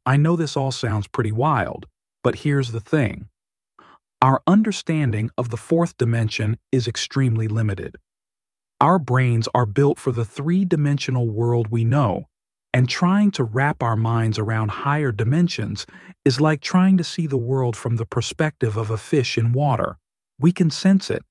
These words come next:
but we can't fully experience it. It's hard for us to even imagine something beyond time and space,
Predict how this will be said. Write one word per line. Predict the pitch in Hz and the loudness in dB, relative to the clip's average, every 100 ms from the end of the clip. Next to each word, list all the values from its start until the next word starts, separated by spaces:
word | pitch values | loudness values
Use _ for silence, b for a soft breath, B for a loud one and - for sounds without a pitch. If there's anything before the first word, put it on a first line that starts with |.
| _ _ _ - | _ _ _ 2
but | 135 | 2
we | 127 | 2
can't | 127 185 180 | 0 2 2
fully | - 170 165 160 | 0 -4 0 -2
experience | 135 - - 160 117 95 98 | -2 -6 -2 0 0 -2 -6
it. | - - _ _ _ _ _ _ b b _ | -8 -8 _ _ _ _ _ _ b b _
It's | 135 | -4
hard | - - 175 185 | -4 -4 0 0
for | - 127 | 0 -2
us | 120 - | -2 -4
to | 127 - | -6 -4
even | 147 143 | -2 0
imagine | 123 120 123 120 107 | 0 0 0 0 -2
something | 98 117 104 110 107 | -4 -4 -4 -4 -2
beyond | 117 113 131 131 123 | 0 2 2 2 0
time | - 127 120 | -2 -2 0
and | 107 | -2
space, | - 160 131 95 - | -2 0 0 -2 -8